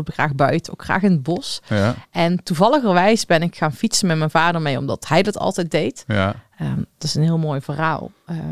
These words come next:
Speaker 1: of heel mooi, nou, in ieder geval, ik zeurde altijd als, toen ik op de mi-, eh, basisschool zat, volgens mij zat ik groep zes, zeven, zeurde ik altijd dat ik mee wilde gaan mountainbiken.
Speaker 2: Ja.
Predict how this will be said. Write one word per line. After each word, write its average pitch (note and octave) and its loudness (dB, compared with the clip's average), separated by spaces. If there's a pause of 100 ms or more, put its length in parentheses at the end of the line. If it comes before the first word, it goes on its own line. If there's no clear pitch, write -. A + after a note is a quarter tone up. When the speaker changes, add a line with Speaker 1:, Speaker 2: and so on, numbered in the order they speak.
(560)
Speaker 1:
of - -10
heel C#3+ -4
mooi, C#3 -4
nou, - -8
in D3 -4
ieder D#3+ -2
geval, C3+ -6
ik E3 -10
zeurde F#3+ 2
altijd D#3+ -2
als, - -10
toen - -4
ik D#3+ -4
op - -8
de D#3 -2
mi-, D3 2
eh, D3 0
basisschool D3+ 0
zat, - -6
volgens - -6
mij E3 -2
zat D3+ -2
ik D3+ -4
groep - -14
zes, - 0
zeven, F3+ 0 (360)
zeurde G3 4
ik - -2
altijd D3+ 0
dat D#3+ -4
ik E3+ 2
mee E3 4
wilde D#3+ 4
gaan C#3+ 0
mountainbiken. D3 0
Speaker 2:
Ja. F#2+ 0